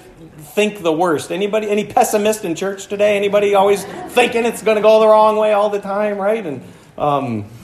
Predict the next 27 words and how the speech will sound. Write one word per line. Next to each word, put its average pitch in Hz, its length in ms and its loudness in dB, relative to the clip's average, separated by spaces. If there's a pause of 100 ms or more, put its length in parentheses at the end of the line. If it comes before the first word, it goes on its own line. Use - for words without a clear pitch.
which, 190 200 -8
which 185 300 -12
is 185 80 -10
the 185 100 -6
Winnie 190 240 -6
the 180 80 -6
Pooh 190 220 -4
character 190 420 -2
that's 175 200 -4
always 180 280 -2
sad? 185 320 -2
Which 170 140 -10
one 160 160 -8
is 135 100 -6
it? - 500 -10
Yeah, 185 400 6
a 143 80 -4
couple 214 300 0
of, 208 180 2
I 214 100 4
mean, 220 180 0
anybody 233 380 0
like 214 180 4
that? 214 180 2
I, 202 280 -4
I 196 80 -4
suspect, - 920 -4